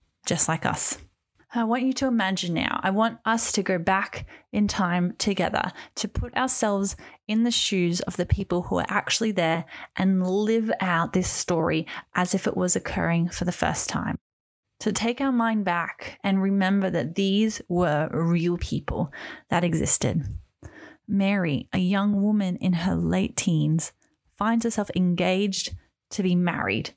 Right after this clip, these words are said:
and pregnant. Her family, her friends, they all believe she's been unfaithful, that she's committed a sexual sin, and now she's trying to cover it up. And the blasphemy of what she's saying, claiming that she is carrying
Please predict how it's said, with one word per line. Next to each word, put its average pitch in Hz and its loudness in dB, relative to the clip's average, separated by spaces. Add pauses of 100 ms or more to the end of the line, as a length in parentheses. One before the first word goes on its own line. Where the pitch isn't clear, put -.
(200)
and 185 2
pregnant. - -4 (840)
Her 208 -2
family, 220 0
her 202 -2
friends, 190 0
they 190 0
all 208 2
believe 190 0
she's 175 -2
been 135 -2
unfaithful, 170 0 (280)
that - -4
she's - 2
committed 208 0
a 208 2
sexual - 0
sin, 151 0 (280)
and 180 2
now 170 2
she's - 0
trying 156 0
to 147 0
cover - -2
it - 0
up. - -4 (760)
And 202 2
the 196 0
blasphemy 208 0
of 180 0
what 202 0
she's 220 2
saying, 160 2
claiming 202 2
that 147 0
she 208 2
is 233 0
carrying 185 2